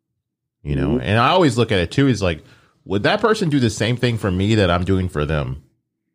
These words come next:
Speaker 1: And if
Speaker 2: Yeah.
Speaker 1: you can answer that yes, then keep doing that for the person. But if it's a no, then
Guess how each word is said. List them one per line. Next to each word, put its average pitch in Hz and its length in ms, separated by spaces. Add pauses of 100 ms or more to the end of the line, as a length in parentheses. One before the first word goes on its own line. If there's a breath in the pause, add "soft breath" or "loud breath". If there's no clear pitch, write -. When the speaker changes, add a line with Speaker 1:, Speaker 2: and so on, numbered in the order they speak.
(340)
Speaker 1:
And 87 200
if 110 80
Speaker 2:
Yeah. 123 60
Speaker 1:
you 139 120
can 110 240
answer 107 380
that 98 460
yes, 107 420
then 90 160
keep 85 240
doing 101 240
that 69 160
for 76 100
the 71 60
person. 78 440
But 73 140
if - 220
it's - 160
a 73 80
no, 90 320
then 71 260